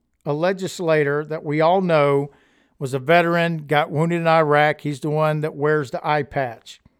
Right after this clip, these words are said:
So I want to apologize up front about the language that Joe Rogan used. I'm not gonna cut it out because I wanna keep the message and the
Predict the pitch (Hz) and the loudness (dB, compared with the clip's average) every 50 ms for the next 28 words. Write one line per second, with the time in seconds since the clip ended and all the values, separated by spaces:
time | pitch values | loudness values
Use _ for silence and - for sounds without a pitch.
0 | _ _ _ _ _ _ _ _ _ _ _ _ _ _ _ - 185 185 185 185 | _ _ _ _ _ _ _ _ _ _ _ _ _ _ _ 0 2 4 4 4
1 | 180 175 165 151 - - 220 240 226 202 175 170 180 175 170 151 160 165 160 - | 4 2 0 2 2 4 6 6 6 4 4 4 4 4 4 4 2 0 -2 -4
2 | _ - 226 240 214 180 180 - _ _ _ - 165 135 165 160 151 - - 147 | _ 0 2 4 4 2 0 -2 _ _ _ -10 -2 2 2 2 2 0 -2 -2
3 | 143 170 208 233 220 202 170 165 156 131 117 156 156 156 151 135 180 180 180 170 | 0 2 2 4 2 2 0 -2 -4 -4 -4 -6 -6 -6 -4 0 2 2 2 4
4 | 160 180 196 196 180 156 151 147 135 139 143 143 143 143 135 - - - 156 131 | 4 4 4 4 4 2 -2 -4 -4 -2 -2 -2 -4 -4 -6 -10 -12 -14 -12 -10
5 | 127 131 139 151 180 214 - 196 185 180 170 - - - 170 160 156 147 147 143 | -6 -2 0 0 0 0 0 0 0 0 0 -2 0 0 2 2 2 2 2 2
6 | 139 143 151 - - 147 127 - 151 135 127 135 131 131 131 147 165 170 165 156 | 0 0 -2 -6 -10 -16 -10 -6 -6 -4 -2 -2 -4 -2 -2 0 0 0 0 -2
7 | - - - 180 170 156 _ _ _ _ _ _ _ _ _ _ - 156 135 131 | -4 -6 -4 -4 -4 -6 _ _ _ _ _ _ _ _ _ _ -4 -4 -2 0
8 | 139 147 170 180 175 - - 170 160 147 131 - - _ _ - 151 143 143 139 | 2 4 4 4 4 2 0 -4 -6 -6 -8 -12 -18 _ _ -6 -4 -4 -4 -4
9 | 139 139 135 131 123 | -4 -6 -8 -10 -12